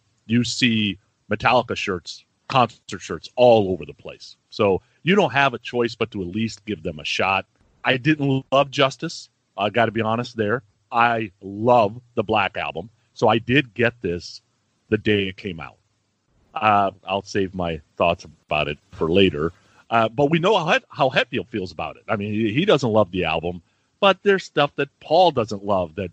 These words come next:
we like, and there's stuff that Gene doesn't love and we like. So I think that all kinda depends, but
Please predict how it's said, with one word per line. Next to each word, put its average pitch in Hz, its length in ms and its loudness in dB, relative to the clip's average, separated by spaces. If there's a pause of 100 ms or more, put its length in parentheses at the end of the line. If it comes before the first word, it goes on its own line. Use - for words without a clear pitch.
we 104 180 -4 (280)
like, 80 240 -8
and 90 100 -8
there's 123 140 -2
stuff 127 280 2
that 151 120 -2
Gene 143 320 2
doesn't 107 360 0
love 95 260 -2
and 80 120 -12
we 92 120 -8
like. 82 360 -4
So 107 300 2 (440)
I 117 80 2
think 156 220 -2
that 143 220 -2
all 120 340 2 (100)
kinda 117 200 0
depends, 120 480 -4
but 110 200 0